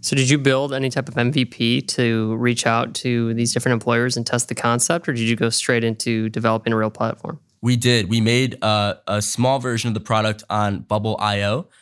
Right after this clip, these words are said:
Speaker 2: So it's a no-code platform. Took us about a week. Um, our engineers were building the idea because we had a lot of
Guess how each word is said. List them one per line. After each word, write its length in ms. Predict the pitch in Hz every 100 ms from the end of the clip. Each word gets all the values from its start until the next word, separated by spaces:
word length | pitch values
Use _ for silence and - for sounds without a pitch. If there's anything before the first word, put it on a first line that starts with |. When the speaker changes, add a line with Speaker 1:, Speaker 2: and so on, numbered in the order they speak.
| _ -
Speaker 2:
So 240 | - 113
it's 160 | 110 113
a 20 |
no-code 520 | 110 117 120 113 107
platform. 500 | 110 104 - 113 107
Took 220 | - 110
us 100 | 117
about 220 | - 104
a 20 | 98
week. 360 | 98 123 - _ - -
Um, 320 | 104 104 101 -
our 160 | 107 -
engineers 580 | 117 107 107 107 107
were 200 | 104 104
building 320 | 101 110 113 107
the 100 | 107
idea 340 | 104 104 104
because 300 | 90 107 98
we 80 | 104
had 260 | 104 113
a 60 | 101
lot 420 | 98 101 104 104
of 300 | 101 101 101